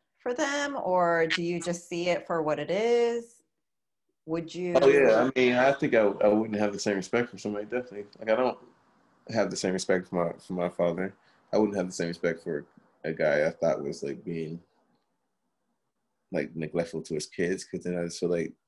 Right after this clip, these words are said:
Speaker 2: that's some trash shit to do, you know what I mean? Definitely, especially if it's, like, your, your, your blood, your, your children, you know what I mean? I'm not saying you gotta be with, like, the person that you had the kids with, like, that, but you, you should at least be, like,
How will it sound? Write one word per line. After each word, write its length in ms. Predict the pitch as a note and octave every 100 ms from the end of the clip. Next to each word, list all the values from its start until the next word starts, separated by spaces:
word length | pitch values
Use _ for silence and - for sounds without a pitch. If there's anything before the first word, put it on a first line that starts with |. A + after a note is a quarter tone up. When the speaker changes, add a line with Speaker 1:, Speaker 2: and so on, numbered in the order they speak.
| _ _
Speaker 2:
that's 180 | D#2+ D#2+
some 120 | F#2
trash 300 | - E2 F2
shit 200 | - E2
to 60 | C#2+
do, 340 | C#2+ F#2 F2+ -
you 100 | F2+
know 60 |
what 80 | F2
I 20 |
mean? 280 | F2 F2+ F2 _ _
Definitely, 420 | E2 F2 F2 E2+ - -
especially 320 | - F2+ F2+
if 100 | -
it's, 180 | E2 F2
like, 140 | E2 D#2+
your, 140 | C#2
your, 260 | C#2 A#1 - -
your 140 | - -
blood, 320 | F2 F2 -
your, 140 | - C#2 _ _ D#2
your 340 | C#2+ - - _ -
children, 480 | F2 G2+ F2 F2+ - _ _ _ _ _ _ -
you 80 | F#2+
know 60 |
what 80 | F2+
I 40 | F#2
mean? 240 | F#2+ G2+ _ _ _ _ _ _ _ _ _ _ _ -
I'm 80 | A2
not 140 | G2
saying 240 | A2 G2
you 100 | F#2+
gotta 180 | F#2+ F#2
be 220 | F2 F2+
with, 140 | F#2 D#2+
like, 200 | E2+ -
the 80 | F#2
person 340 | F#2+ F2+ F#2
that 160 | F2 F2+
you 100 | F2+
had 120 | D#2+
the 80 | D2+
kids 340 | G2+ G#2+ G#2+
with, 120 | D#2+
like, 220 | E2 D2+
that, 160 | E2+ F2
but 140 | F#2
you, 120 | F2+ E2
you 60 | D2+
should 240 | - F#2+ F2
at 40 |
least 260 | F#2+ F2+ -
be, 80 | F#2+
like, 240 | E2+ D2+